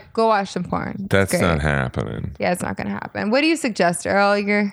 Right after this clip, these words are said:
Speaker 1: you're probably smarter than I am about this.
Speaker 2: No, I'm
Speaker 1: Okay.
Speaker 2: probably not. Uh, you know, I'm probably the wrong person to ask. I just think you should,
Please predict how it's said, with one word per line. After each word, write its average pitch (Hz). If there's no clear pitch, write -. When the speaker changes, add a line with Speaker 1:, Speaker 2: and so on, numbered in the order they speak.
Speaker 1:
you're 208
probably -
smarter -
than 95
I -
am -
about -
this. -
Speaker 2:
No, 85
I'm 85
Speaker 1:
Okay. -
Speaker 2:
probably 80
not. 78
Uh, 92
you 131
know, 120
I'm 117
probably 92
the 82
wrong 82
person 80
to 73
ask. 78
I 76
just 73
think 76
you 73
should, 69